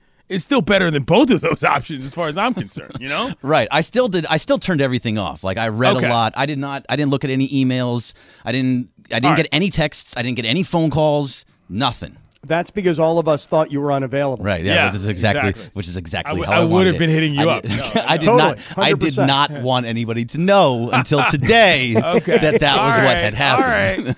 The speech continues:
Speaker 1: All right.
Speaker 3: Uh, that's good,
Speaker 1: Covert
Speaker 3: man.
Speaker 1: operation. Well done.
Speaker 3: Good job,
Speaker 1: Well
Speaker 3: Corporate
Speaker 1: done.
Speaker 3: Greg. Very, very nice work, man. So here's a question for you. Now that you've, uh, you've been glamping before, it costs a lot of money. You wind up working all year to pay for this vacation. You pay them as the year goes on.
Speaker 2: Yep.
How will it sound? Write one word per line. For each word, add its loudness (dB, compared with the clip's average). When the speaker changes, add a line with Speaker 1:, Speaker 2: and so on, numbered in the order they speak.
Speaker 1:
All -4
right. -
Speaker 3:
Uh, -4
that's -2
good, 4
Speaker 1:
Covert 4
Speaker 3:
man. 4
Speaker 1:
operation. 0
Well -2
done. -6
Speaker 3:
Good -2
job, -4
Speaker 1:
Well -2
Speaker 3:
Corporate 2
Speaker 1:
done. -2
Speaker 3:
Greg. -6
Very, -2
very -4
nice -4
work, -4
man. -2
So 0
here's 2
a -6
question -2
for -2
you. 0
Now -4
that -8
you've, -4
uh, -2
you've -10
been -4
glamping -2
before, 0
it -4
costs -4
a -6
lot 0
of -4
money. -2
You -8
wind -2
up -4
working -2
all -2
year -4
to -4
pay -2
for -8
this -6
vacation. -4
You -4
pay -4
them -4
as -4
the -8
year -4
goes -2
on. 0
Speaker 2:
Yep. -14